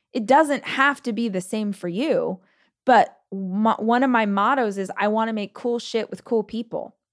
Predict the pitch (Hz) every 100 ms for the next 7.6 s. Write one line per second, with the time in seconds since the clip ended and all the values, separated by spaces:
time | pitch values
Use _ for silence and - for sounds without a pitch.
0 | _ _ _ _ _ 180 214 208 240 -
1 | - 269 302 247 233 196 190 190 185 190
2 | 185 - 190 185 220 302 254 190 180 -
3 | 196 190 185 185 _ _ - 220 285 285
4 | 262 - 226 - 208 196 190 - _ _
5 | _ _ _ _ 202 240 247 269 269 277
6 | 269 294 269 330 262 359 370 - _ _
7 | _ - 175 202 170 -